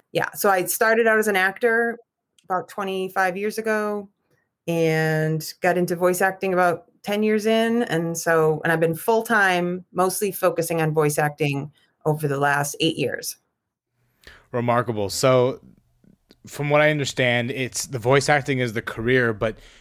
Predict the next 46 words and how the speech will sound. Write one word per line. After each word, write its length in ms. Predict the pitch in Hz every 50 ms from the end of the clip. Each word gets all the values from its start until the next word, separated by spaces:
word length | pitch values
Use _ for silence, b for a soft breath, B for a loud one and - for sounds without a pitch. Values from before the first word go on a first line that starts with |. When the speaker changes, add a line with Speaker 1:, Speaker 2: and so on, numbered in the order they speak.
| B B
Speaker 2:
quite 220 | - 139 127 -
frankly, 340 | - 131 131 120 - 120 120
you're 80 | 120
just 280 | 120 113 131 127 - -
so 400 | - 139 139 139 139 139 135 131
creative 500 | - - - 131 120 120 123 123 123 113
and 120 | 117 113
so 180 | - - 120 117
talented 640 | - - - 127 131 131 123 107 110 101 101 101 95
that 80 | 104
you 100 | 104 101
have 140 | 101 110 101 -
so 100 | - 131
many 120 | 135 131
different 180 | 127 117 113 113
things 240 | 117 117 110 -
to 160 | - - 120 104
different, 400 | 107 101 - 117 107 104 101 - b b b b b b b b b b b
you 80 | 147
have 100 | 151 135
so 140 | - - 175
many 100 | 180 185
different 180 | 170 143 139 131
things 200 | 139 143 131 127
to 100 | - 117
express 640 | 107 98 - - - - 160 156 127 107 - -
that 400 | - - 113 110 107 104 - - - - - -
the 220 | - - 123 123 117
writing 600 | 107 107 120 127 139 147 139 135 120 113 110 110
and 100 | 107 107
the 60 | 110
other 180 | 101 123 127 127
outlets 400 | 107 107 110 101 113 104 - -
are 300 | 107 104 104 101 101 -
a 80 | - 107
means 600 | 113 113 113 113 113 110 110 107 104 98 98 -
to 180 | - - 113 107
an 100 | 104 101
end 440 | 98 98 95 92 95 92 87 92 -
to 100 | - -
getting 200 | 98 104 98 101
to 80 | 98 107
that 160 | 101 95 92 -
point 220 | - 104 95 90
as 100 | 90 85
well. 300 | 87 90 82 82 80 -